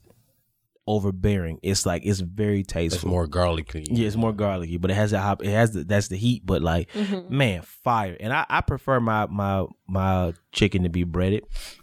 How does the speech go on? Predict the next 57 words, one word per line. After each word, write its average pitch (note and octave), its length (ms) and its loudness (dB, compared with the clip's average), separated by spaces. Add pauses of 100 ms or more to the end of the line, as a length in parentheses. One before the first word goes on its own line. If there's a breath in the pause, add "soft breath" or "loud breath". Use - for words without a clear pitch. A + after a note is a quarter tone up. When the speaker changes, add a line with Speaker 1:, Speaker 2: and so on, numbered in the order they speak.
(160)
Speaker 1:
and F2+ 200 0
then F#2+ 220 2
tossed. - 480 -2 (100)
Speaker 3:
Okay. G#3+ 340 2 (180)
Speaker 1:
As F#2 160 0
opposed F#2+ 480 0
to, F#2 80 -2
like, F2 260 0
the, E2 420 0 (140)
what G2 200 2
would D#2 140 -2
that, C#2+ 180 -2
like, E2+ 140 0
Wingstop G2 340 0
Speaker 3:
Like F#2 120 2
naked F2+ 260 0
Speaker 1:
or - 60 0
Speaker 3:
wings. D#3+ 360 -6
Speaker 1:
Yeah, B2+ 160 2
I A2+ 40 2
don't, A2 180 0
oh, G#2 160 0
I, G2 180 -4 (100)
I G2 100 0
hate G#2+ 180 2
Buffalo F2+ 220 2
Wild D#2+ 200 0
Wings D#2 260 -2
wings. C2+ 320 -2
Speaker 3:
Mm-hmm. G3 460 0
Yeah, G3 140 -10
Speaker 1:
I - 20 -4
probably - 20 -4 (100)
Speaker 3:
they're, F3 80 2
Speaker 1:
shouldn't - 20 -4
Speaker 3:
they're D3 100 -2
Speaker 1:
say D3+ 140 0
that. B2 160 0
Speaker 3:
naked A2+ 160 -2
Speaker 1:
Be-, - 80 -20
Speaker 3:
wings. - 160 -20
Speaker 1:
oh, C#3 160 4
uh, A#2+ 240 -2
take D#3+ 180 2
that C#3+ 160 -2
back A#2+ 220 0
because G#2 440 0
I A2+ 120 -2
have A2+ 180 0
to - 80 -8
do G#2 160 2
a G#2 40 2
<laughs> - 0 -
promo A2 360 2
with - 160 -2
them, A2 220 0
uh, G#2 220 0